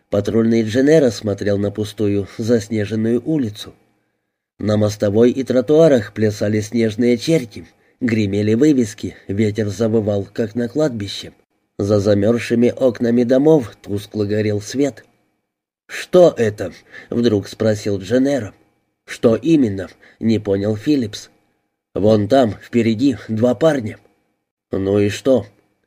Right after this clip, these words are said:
«Они дергают подряд все двери парадных.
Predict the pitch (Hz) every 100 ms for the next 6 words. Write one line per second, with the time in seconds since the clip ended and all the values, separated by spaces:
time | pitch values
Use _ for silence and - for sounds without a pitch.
0 | _ _ _ _ - 104 107 110 120 135
1 | 110 104 95 110 104 107 104 - 113 98
2 | 113 110 110 123 143 143 90 85 -